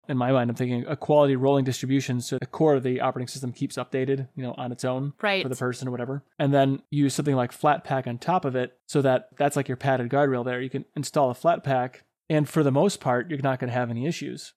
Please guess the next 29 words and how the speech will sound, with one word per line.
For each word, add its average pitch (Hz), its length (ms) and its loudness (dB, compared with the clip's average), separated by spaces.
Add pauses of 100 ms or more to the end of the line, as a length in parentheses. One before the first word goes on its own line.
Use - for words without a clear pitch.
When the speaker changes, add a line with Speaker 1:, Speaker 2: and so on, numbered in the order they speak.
Speaker 1:
But 135 120 -4
you 135 40 -4
use 135 200 0
something 135 220 -2
like, 123 240 -8 (320)
assume 180 300 4
you 160 80 4
can 131 300 0 (120)
tune 175 280 4
Discover 139 560 4
or 135 240 -2
gnome 127 560 -4
software 131 600 -2
well 143 220 2
enough, 123 320 -2 (300)
that 131 200 4
would 147 120 0
be 139 100 4
a 131 100 2
fine 165 360 4
interface 127 640 0 (180)
for 147 180 4
a 135 60 4
new 139 140 4
user 143 320 4
just 135 220 -2
to 139 80 -12
get 143 100 2
along 127 520 2